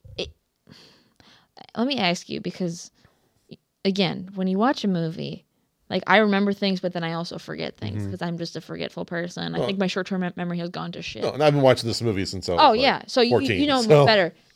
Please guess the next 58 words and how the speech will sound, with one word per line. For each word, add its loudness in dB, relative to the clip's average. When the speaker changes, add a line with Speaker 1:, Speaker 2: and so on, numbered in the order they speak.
Speaker 1:
They 8
don't 2
say 4
that 0
he's 2
a 0
demon -2
knight. -10
He 0
never 4
says 0
that 0
in -6
the -10
movie. -6
Speaker 2:
Himself? -4
Speaker 1:
Yeah, 2
he 0
never 4
calls, 4
refers 0
to 0
himself -2
as 2
a -2
demon -6
Speaker 2:
Um, -6
Speaker 1:
knight. -8
Speaker 2:
I -10
don't -10
think -14
so. -14
Speaker 1:
Okay, -2
'cause 4
Speaker 2:
Well, 10
Speaker 1:
that's 8
Speaker 2:
no, 10
the 2
Collector -6
says -8
it. -12
Speaker 1:
The 0
Collector. 0
Speaker 2:
He -8
says, -2
"I've 4
never 2
brought 2
a -6
demon -6
knight -6
over -8
before." -16
But -4
I -2
don't 2
think -2
he, -4